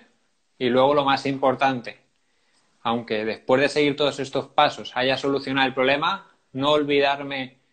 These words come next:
de todo esto que he hecho, sino seguir en el tiempo realizándolo.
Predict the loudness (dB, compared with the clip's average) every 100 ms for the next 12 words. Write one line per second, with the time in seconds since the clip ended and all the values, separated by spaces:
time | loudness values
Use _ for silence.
0 | _ -8 -4 -2 -2 -2 -4 -2 -4 -4
1 | -10 -10 -8 -8 -8 -12 -20 -16 -6 -2
2 | 0 -2 -2 -4 -4 -2 -2 -2 -2 0
3 | 0 0 0 -2 -2 -6 -10